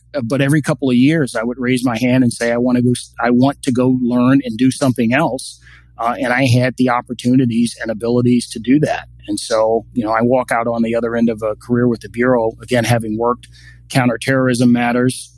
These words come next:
um, traveled overseas on behalf of the Bureau to learn and, and conduct, um, uh, uh, liaison with foreign entities on behalf of the Bureau in counterterrorism matters.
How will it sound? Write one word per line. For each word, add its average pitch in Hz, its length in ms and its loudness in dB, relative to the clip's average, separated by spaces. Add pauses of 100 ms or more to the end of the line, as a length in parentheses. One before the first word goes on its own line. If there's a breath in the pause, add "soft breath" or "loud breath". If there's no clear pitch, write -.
um, 104 380 -4
traveled 135 380 0
overseas 131 600 2
on 131 100 4
behalf 123 380 0
of 120 60 -4
the 113 60 -4
Bureau 120 420 -2
to 110 180 -12
learn 127 500 2
and, 110 420 -4
and 107 240 -10
conduct, 123 540 -2 (420 soft breath)
um, 110 240 -6 (420)
uh, 101 460 -6 (140)
uh, 101 280 -8
liaison 127 760 2
with 113 120 -10
foreign 131 360 2
entities 131 500 2
on 120 140 0
behalf 120 320 0
of - 40 -14
the 120 80 -4
Bureau 123 300 0
in 120 100 2
counterterrorism 120 680 -2
matters. 123 420 0